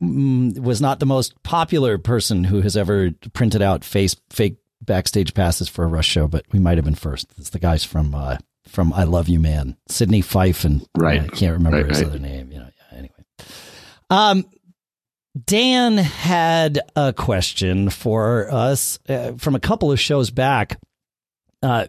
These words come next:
Speaker 1: I was talking about how I was wearing onesies for the, um, for the performances of,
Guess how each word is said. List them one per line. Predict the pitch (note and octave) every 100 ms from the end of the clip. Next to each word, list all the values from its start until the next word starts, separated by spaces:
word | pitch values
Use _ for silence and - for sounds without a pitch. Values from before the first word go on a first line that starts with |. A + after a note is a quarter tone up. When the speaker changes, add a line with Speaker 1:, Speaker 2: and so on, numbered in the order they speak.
| _
Speaker 1:
I | A#2+
was | A2+
talking | - C3+ C#3
about | B2 A2 -
how | G#2+
I | G#2
was | G#2 F#2+
wearing | A2+ G#2+
onesies | G2+ G#2+ A#2+ G#2+ F2 - _
for | - A2+ G2 F#2
the, | G2 A2 C#2 _ _
um, | - E2+ E2+ D#2 D2+ - - - _
for | -
the | G2
performances | E2+ - C3 A#2+ - F2+
of, | G2+ D#2+ -